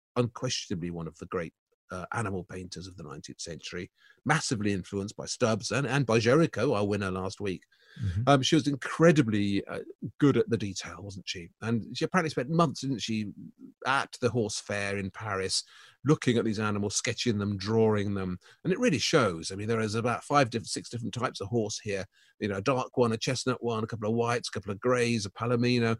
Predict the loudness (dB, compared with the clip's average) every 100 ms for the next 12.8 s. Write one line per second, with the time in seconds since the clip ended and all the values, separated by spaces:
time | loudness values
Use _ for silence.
0 | -4 _ 0 8 12 12 10 4 -8 -20
1 | _ _ -4 -2 0 2 4 4 4 2
2 | 2 4 4 6 6 6 2 2 -2 -2
3 | -6 -6 -4 -2 -2 0 0 -2 -4 -4
4 | -6 -4 -2 -4 -8 -12 -14 _ -14 0
5 | 0 2 2 0 0 -6 -4 -6 -6 -4
6 | -4 -4 0 -2 0 0 0 -2 -4 4
7 | 6 8 6 0 -8 -6 -6 -6 -8 -8
8 | -10 -10 -10 -10 -12 -10 -10 -10 -12 -12
9 | -14 -8 -8 -8 -16 -20 -2 2 4 4
10 | 6 6 2 -2 -2 0 0 0 -4 0
11 | 2 2 0 0 -4 -2 -2 -2 -4 -6
12 | -10 _ -2 2 4 2 -6 -8